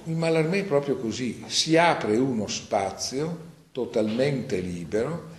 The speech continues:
attraverso la necessità con cui le parole vengono concatenate.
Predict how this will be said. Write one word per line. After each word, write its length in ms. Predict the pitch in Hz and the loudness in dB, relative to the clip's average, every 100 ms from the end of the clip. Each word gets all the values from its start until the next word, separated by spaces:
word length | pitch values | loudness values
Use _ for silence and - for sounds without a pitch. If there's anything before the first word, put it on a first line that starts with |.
| - | -6
attraverso 1300 | 151 160 - 160 135 139 180 190 - 110 90 80 - - | -2 -2 2 6 8 8 8 6 2 0 -2 -4 -14 -6
la 180 | 120 143 | 0 2
necessità 880 | 135 - 110 - - 104 131 139 160 | 0 -2 -2 -2 -2 -4 -2 -2 -4
con 240 | 151 123 | -8 -8
cui 180 | 117 120 | -6 -2
le 120 | 127 | -2
parole 420 | 127 104 87 101 | -2 -4 -2 -2
vengono 380 | 95 82 87 92 | -4 -6 -6 -8
concatenate. 720 | 92 85 - - 85 - - | -10 -14 -16 -18 -20 -20 -20